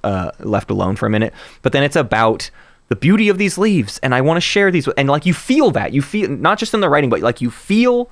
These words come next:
the kindness. And in this one, you feel the kindness of s-, of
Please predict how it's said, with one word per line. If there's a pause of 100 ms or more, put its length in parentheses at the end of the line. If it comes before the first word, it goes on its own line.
(180)
the
kindness. (200)
And
in
this
one, (220)
you
feel (220)
the
kindness
of
s-,
of